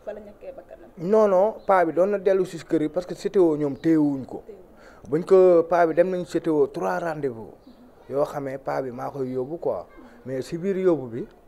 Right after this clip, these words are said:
Speaker 2: après si la paa bi laa gis mu gën a faible, quoi. Ma wax doom bu góor bi ak, ak, ak bàjjanam yi, ñu woo doomam bu góor bi. Xam parce que doomam bu góor bi daf ma expliqué ne ma dafa yor benn directeur société la yor, quoi. Fu muy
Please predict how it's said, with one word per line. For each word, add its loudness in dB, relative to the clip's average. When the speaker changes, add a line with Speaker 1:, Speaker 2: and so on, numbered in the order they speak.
Speaker 2:
après 0
si -10
la 0
paa -4
bi -4
laa -2
gis -14
mu -10
gën 0
a -4
faible, -4
quoi. -8
Ma -6
wax -8
doom -2
bu -12
góor -2
bi -12
ak, -8
ak, -8
ak -6
bàjjanam -2
yi, -14
ñu -10
woo 4
doomam -2
bu -8
góor -2
bi. -16
Xam -14
parce -14
que -12
doomam -2
bu -10
góor -2
bi -6
daf -10
ma -8
expliqué -12
ne -12
ma -12
dafa -12
yor -8
benn -12
directeur -10
société -6
la -4
yor, -2
quoi. -6
Fu -8
muy -2